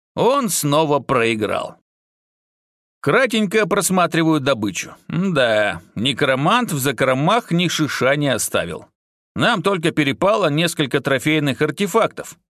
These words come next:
Подозреваю, невольно оставленных угольком. Но все непрофильные. Надеюсь, Костик за них что-нибудь довыручит. Не тратя лишней минуты, выдвигаемся.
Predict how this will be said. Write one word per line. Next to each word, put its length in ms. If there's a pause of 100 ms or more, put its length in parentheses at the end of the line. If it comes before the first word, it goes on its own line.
(300)
Подозреваю, 840
невольно 720
оставленных 720
угольком. 640 (400)
Но 360
все 380
непрофильные. 880 (720)
Надеюсь, 520
Костик 460
за 140
них 260
что-нибудь 680
довыручит. 760 (600)
Не 180
тратя 380
лишней 400
минуты, 600
выдвигаемся. 1000